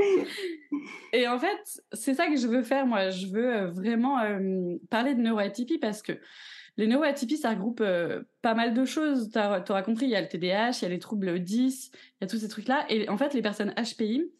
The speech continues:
Speaker 2: euh, en gros, on a capté à l'imagerie cérébrale que, de toute façon, neuroatypique, ça veut dire que leurs, euh, neurones et leur cerveau fonctionnent, ont un fonctionnement cognitif différent de la norme.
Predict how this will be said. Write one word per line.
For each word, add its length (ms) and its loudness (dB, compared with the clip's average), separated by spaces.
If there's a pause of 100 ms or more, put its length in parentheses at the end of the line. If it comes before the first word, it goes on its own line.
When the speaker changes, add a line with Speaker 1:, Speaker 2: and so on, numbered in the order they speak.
(560)
Speaker 2:
euh, 640 0
en 100 0
gros, 280 0 (260)
on 140 2
a 160 2
capté 280 0
à 80 4
l'imagerie 380 0
cérébrale 540 -2
que, 100 0
de 220 0 (240)
toute 100 -4
façon, 220 0
neuroatypique, 580 2
ça 80 0
veut 60 0
dire 100 0
que 80 -2
leurs, 320 -2 (180)
euh, 380 -4 (120)
neurones 640 2
et 80 0
leur 200 -2
cerveau 240 0
fonctionnent, 480 -2
ont 160 0
un 240 0 (320)
fonctionnement 420 2
cognitif 460 2
différent 460 2
de 100 0
la 100 2
norme. 420 0